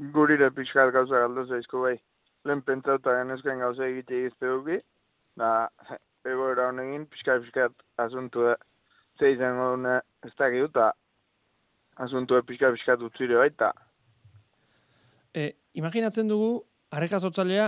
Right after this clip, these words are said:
Speaker 2: harriarekin entrenatzen, baina suposatzen dut ez dela izango egiten duzuen entrenamendu bakarra, ala?
Speaker 1: Ez, ez, mendira ere bai, eta gimnasio ere bai, eta,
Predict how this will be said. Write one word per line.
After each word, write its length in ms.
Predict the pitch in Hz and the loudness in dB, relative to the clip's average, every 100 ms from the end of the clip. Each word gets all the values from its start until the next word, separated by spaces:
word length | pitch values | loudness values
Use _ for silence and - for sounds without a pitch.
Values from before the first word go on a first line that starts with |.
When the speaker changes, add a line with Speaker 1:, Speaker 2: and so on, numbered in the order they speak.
| - | 0
Speaker 2:
harriarekin 520 | 156 165 202 165 147 147 | -2 4 4 4 0 -2
entrenatzen, 540 | 143 180 165 151 135 - | -2 0 -2 -4 -8 -8
baina 240 | 156 156 | -4 -2
suposatzen 460 | 139 160 185 190 208 | 0 2 2 2 2
dut 200 | 214 - | 0 0
ez 140 | 202 | -4
dela 160 | - 214 | -2 -2
izango 540 | 165 165 156 151 143 - | -2 -4 -2 -2 -2 -4
egiten 320 | 165 180 165 | -6 -4 -6
duzuen 240 | 156 160 | -6 -6
entrenamendu 400 | 147 156 165 151 | -6 -6 -6 -6
bakarra, 360 | 135 135 180 156 | -10 -8 -6 -8
ala? 240 | 123 151 247 _ _ _ _ _ | -8 -12 -12 _ _ _ _ _
Speaker 1:
Ez, 240 | 131 127 | 6 6
ez, 240 | 117 120 117 | 4 2 2
mendira 460 | 120 123 135 131 | -4 -4 2 4
ere 140 | 123 120 | 6 6
bai, 200 | 127 135 | 6 4
eta 240 | 127 120 | 2 -2
gimnasio 480 | 113 123 131 120 127 | -2 -6 -8 -8 -8
ere 120 | 117 120 | -4 -2
bai, 140 | 135 135 | 0 -2
eta, 360 | 127 113 110 | 0 0 0